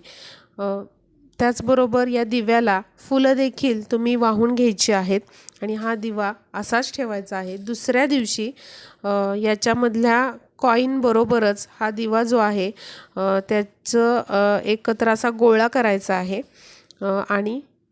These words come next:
हा दिवा आणि मुटके जे आहेत, ते तुम्हाला पाण्यामध्ये विसर्जित करून टाकायचे आहेत. तर अवश्य तुम्ही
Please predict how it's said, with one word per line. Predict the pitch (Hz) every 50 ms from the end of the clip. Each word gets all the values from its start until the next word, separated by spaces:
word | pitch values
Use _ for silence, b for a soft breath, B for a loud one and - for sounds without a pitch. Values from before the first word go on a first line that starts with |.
| _ _ _ _ _ _ - -
हा | 226 233 226 233 240 240 214 - - - -
दिवा | 208 233 247 233 240 202 165 - - _ _ -
आणि | - - 202 208 220
मुटके | 220 233 247 240 - - - - 294 269
जे | 226 247
आहेत, | 226 214 202 208 190 196 - - -
ते | 233 214
तुम्हाला | 208 - 226 214 208 220 214 220 202 185 214 240 _ _ _ _ _ _ _ -
पाण्यामध्ये | - 262 247 240 247 262 294 294 285 240 196 202 214
विसर्जित | 220 214 240 240 - - 247 226 220 214 214 254 247 - -
करून | - 214 196 196 214 233
टाकायचे | - 214 196 180 - - 175 180 180 180 - 214 277 349 B B B B B B B -
आहेत. | - 180 165 180 170 160 - _ b b b b b -
तर | 214 -
अवश्य | - 202 208 208 220 240 233 - - 269 269 -
तुम्ही | 247 220 220 220 220 214 220 226